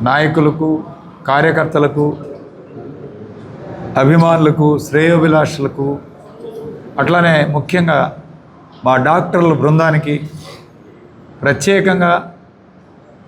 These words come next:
నా హృదయపూర్వక ధన్యవాదాలు తెలుపుకుంటున్నాను.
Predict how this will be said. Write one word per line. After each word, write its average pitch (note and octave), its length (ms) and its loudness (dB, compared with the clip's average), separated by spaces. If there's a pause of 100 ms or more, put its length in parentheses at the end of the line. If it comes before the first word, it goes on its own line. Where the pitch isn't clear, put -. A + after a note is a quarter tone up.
(100)
నా B2+ 60 4 (100)
హృదయపూర్వక D3 640 2 (840)
ధన్యవాదాలు C#3 520 4
తెలుపుకుంటున్నాను. B2 640 -4